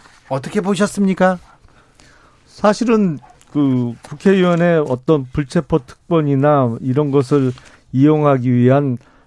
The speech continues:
Speaker 2: 방탄 출마 아니면 방탄 조끼를 입기 위한 출마 아니냐라는 의구심이 많이 있는데 이런 타당한 그 의문 같아요.
Speaker 1: 아니, 출구-, 출-, 출마하면 안 됩니까?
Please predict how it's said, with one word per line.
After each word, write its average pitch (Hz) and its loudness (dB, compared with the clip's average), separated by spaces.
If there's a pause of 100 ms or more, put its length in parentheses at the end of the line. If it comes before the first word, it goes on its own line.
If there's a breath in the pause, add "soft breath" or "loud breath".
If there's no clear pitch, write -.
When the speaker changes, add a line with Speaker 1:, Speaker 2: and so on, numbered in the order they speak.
(140)
Speaker 2:
방탄 156 0
출마 160 0
아니면 139 -2
방탄 147 -2
조끼를 180 0 (380 soft breath)
입기 139 -4
위한 135 0
출마 165 -2
아니냐라는 127 2
의구심이 131 -2
많이 120 0
있는데 117 -4 (600 soft breath)
이런 233 0 (260)
타당한 226 2 (260)
그 151 -4 (140)
의문 180 2
같아요. 113 -6
Speaker 1:
아니, 165 -2
출구-, 226 -4
출-, 233 -10
출마하면 226 2
안 135 -2
됩니까? 185 -4